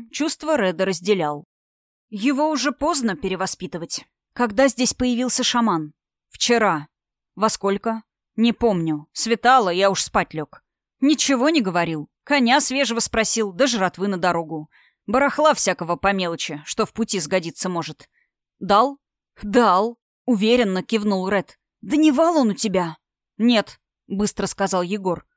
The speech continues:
«Дальше поехал». Ред прищурился. Светало уже и дальше? От тебя до ближайшего поселка четыре часа конному.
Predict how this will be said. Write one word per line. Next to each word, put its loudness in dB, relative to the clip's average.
«Дальше 2
поехал». -4
Ред 0
прищурился. -4
Светало 0
уже 0
и -4
дальше? -2
От -2
тебя 2
до 2
ближайшего 0
поселка -2
четыре -2
часа -2
конному. -4